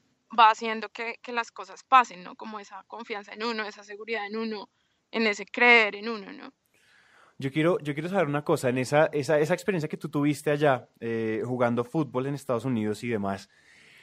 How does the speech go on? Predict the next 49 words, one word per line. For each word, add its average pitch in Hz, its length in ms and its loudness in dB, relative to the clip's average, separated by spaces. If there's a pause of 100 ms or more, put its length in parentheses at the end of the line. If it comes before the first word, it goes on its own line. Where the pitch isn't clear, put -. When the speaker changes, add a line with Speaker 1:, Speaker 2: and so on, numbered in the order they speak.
Speaker 2:
cuéntame, 202 600 6
y 160 140 6
después 147 400 6
emprendiendo 190 600 6
en 123 80 4
Estados 120 320 4
Unidos, 120 340 2
o 120 40 -6
sea, 123 100 0
comenzando 131 440 0
a 135 40 -2
emprender 156 300 0
por 147 120 2
allá 139 280 6
y 139 60 6
después, 117 280 -4
pues, - 160 -8
expandiéndote 117 580 -2
en 143 80 -4
todos 123 200 2
estos 135 220 -4
lados, 143 260 6
¿tú 170 120 0
tienes 185 540 0 (400)
digamos 147 240 2
que 196 100 4
tú, - 200 -6
yo 147 160 0
creo 165 100 2
que 196 100 -2
tú 170 160 6
has 139 140 6
destilado 147 640 8
de 156 220 2
las, 143 240 6
de 139 80 4
los 131 200 4
dos 135 300 -2
ecosistemas 165 640 0
de 156 60 0
emprendimiento, 143 520 0
ya 117 140 0
sea 131 140 -2
Estados 143 240 0
Unidos, 120 320 -2
Silicon 117 340 -4
Valley 113 280 4
y 123 40 2
demás, 110 340 0